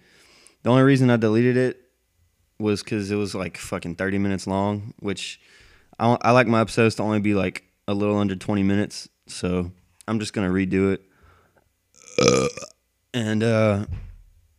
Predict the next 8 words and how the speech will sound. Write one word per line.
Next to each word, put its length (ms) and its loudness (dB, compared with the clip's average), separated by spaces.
yeah, 440 -6
so 420 0
let's 120 -12
see. 320 -4
It 80 -2
started 440 6
around 640 4
fucking, 880 -4